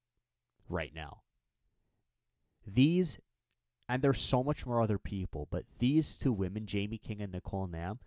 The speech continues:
these people are why I started this whole thing. These people are the reason why I started my podcast,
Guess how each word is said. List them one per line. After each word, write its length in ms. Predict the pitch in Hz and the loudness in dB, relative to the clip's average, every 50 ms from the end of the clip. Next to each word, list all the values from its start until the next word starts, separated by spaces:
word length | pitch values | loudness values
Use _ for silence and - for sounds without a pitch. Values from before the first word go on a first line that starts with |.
| _ _ _ _ _ _ _ _ _ _ _ _ _ - | _ _ _ _ _ _ _ _ _ _ _ _ _ -6
these 300 | 98 104 123 156 165 - | 0 2 2 2 2 0
people 580 | - - - 107 101 101 - 135 139 147 143 - - | 0 -2 -2 -2 -2 -2 0 0 0 0 -2 -2 0
are 420 | 113 110 104 98 98 95 95 - - _ _ _ _ _ _ _ _ _ _ _ _ _ _ _ _ _ _ _ _ _ _ _ _ _ _ _ _ _ _ _ _ _ _ _ _ _ _ _ | 2 2 4 4 2 2 0 -2 -6 _ _ _ _ _ _ _ _ _ _ _ _ _ _ _ _ _ _ _ _ _ _ _ _ _ _ _ _ _ _ _ _ _ _ _ _ _ _ _
why 580 | 127 127 110 104 104 110 107 107 107 107 107 - - | -10 -8 -4 0 2 2 2 4 4 2 2 2 0
I 140 | 98 98 90 | -2 -4 -2
started 440 | - - - 85 80 85 85 80 - | -4 -4 -4 -4 -4 -4 -4 -6 -8
this 200 | - 78 - - | -8 -8 -8 -8
whole 320 | - - 87 82 78 71 - - - | -8 -6 -6 -6 -6 -8 -10 -14 -16
thing. 180 | - - - - _ _ _ _ _ _ _ _ _ _ _ _ _ _ _ _ _ _ _ _ - 110 | -16 -16 -18 -20 _ _ _ _ _ _ _ _ _ _ _ _ _ _ _ _ _ _ _ _ 0 4
These 280 | 123 143 160 160 - | 4 4 4 2 0
people 560 | - - - 117 110 - - 139 135 - - - | -2 -2 -2 -2 -2 -2 0 0 2 2 0 0
are 320 | 95 110 107 104 104 104 101 | 2 2 4 4 4 2 2
the 140 | 92 101 | 0 -2
reason 640 | 95 95 95 101 101 104 98 87 82 76 69 69 73 - _ _ _ _ _ _ - 80 82 | -4 -2 -2 -2 -2 -2 -2 -2 -4 -6 -8 -10 -14 -20 _ _ _ _ _ _ -16 -6 0
why 380 | 98 107 107 104 104 104 107 - | 2 4 4 4 4 2 0 0
I 140 | - 82 87 | -4 -6 -4
started 420 | 85 - - - 92 90 85 80 - - | -4 -4 -2 -2 -2 -2 -2 -4 -8 -10
my 140 | 76 76 | -10 -8
podcast, 800 | 76 - - - 73 73 - - - - - - - - - | -8 -8 -8 -8 -8 -10 -12 -12 -14 -12 -12 -12 -14 -16 -18